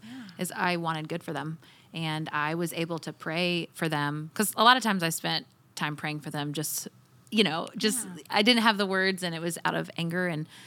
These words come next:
Speaker 2: but, you know, when I wanted to bless them, it was like, "Oh, I want good. I want them to
Speaker 1: Yeah.
Speaker 2: be well and good."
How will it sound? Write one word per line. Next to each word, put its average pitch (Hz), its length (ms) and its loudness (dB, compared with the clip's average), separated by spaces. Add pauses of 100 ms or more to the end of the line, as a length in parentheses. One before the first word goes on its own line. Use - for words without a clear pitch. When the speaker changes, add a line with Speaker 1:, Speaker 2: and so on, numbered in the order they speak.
(140)
Speaker 2:
but, 196 200 4 (220)
you 202 100 2
know, 160 180 6 (140)
when 180 140 2
I 165 80 4
wanted 160 260 0
to 165 60 -6
bless 147 280 -2
them, 160 200 -6
it 156 100 -8
was 160 160 -8
like, - 160 -8
"Oh, - 80 -14
I 233 60 -6
want 247 220 -2
good. 262 340 -2
I 180 100 0
want 190 200 -2
them 180 200 -4
to - 100 -6
Speaker 1:
Yeah. 175 60 -2
Speaker 2:
be 175 120 -2
well 160 280 0
and 165 120 -2
good." 160 320 -2